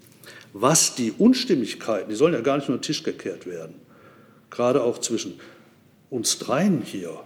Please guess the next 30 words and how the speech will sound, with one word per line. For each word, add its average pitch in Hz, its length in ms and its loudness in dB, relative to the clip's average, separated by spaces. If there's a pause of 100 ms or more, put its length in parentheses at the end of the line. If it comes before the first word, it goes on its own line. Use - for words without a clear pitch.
(460)
anbelangt. 101 540 -8
Natürlich 123 320 -2
sind - 180 -8
wir - 60 -6
nicht - 240 -10
einig 95 320 -8
an 92 140 -10
bestimmten - 500 -12
Punkten. 90 520 -12 (320)
Der 117 60 -6
Paritätische 131 760 0
hält 123 120 0
überhaupt 123 380 -2
nichts 131 240 -2
für 107 220 -2 (320)
Kaufgutscheine 110 760 -2
für - 140 -2
Millionäre 110 560 -2
beispielsweise 92 880 -8 (560)
oder 110 280 -4
Ähnliches, - 680 -10 (200)
aus 107 140 -6
verschiedenen 135 640 -4
Gründen. 85 320 -10 (800)
Aber 113 140 2
nichtsdestotrotz 135 760 2
müssen 143 240 -2
wir 123 80 2
doch 95 140 -4
sehen, 135 440 -2